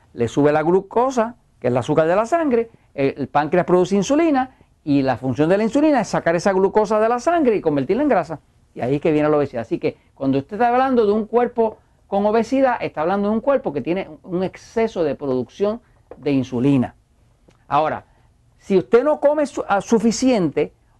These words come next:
o pasa hambre, el cuerpo para defenderse va a tratar de aumentar, aumentar la glucosa.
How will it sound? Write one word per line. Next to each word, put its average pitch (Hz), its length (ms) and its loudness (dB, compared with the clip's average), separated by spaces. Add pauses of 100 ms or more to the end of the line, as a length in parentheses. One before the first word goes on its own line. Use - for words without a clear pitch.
(120)
o 139 180 0
pasa 190 480 -2
hambre, 165 560 0 (280)
el 131 160 -4
cuerpo 202 360 0
para 143 240 0
defenderse 156 800 0
va 135 160 0
a 156 80 -4
tratar 208 520 -2
de 240 320 0 (1700)
aumentar, 135 1040 -2 (1600)
aumentar 120 600 -4
la 165 180 0
glucosa. 127 640 -2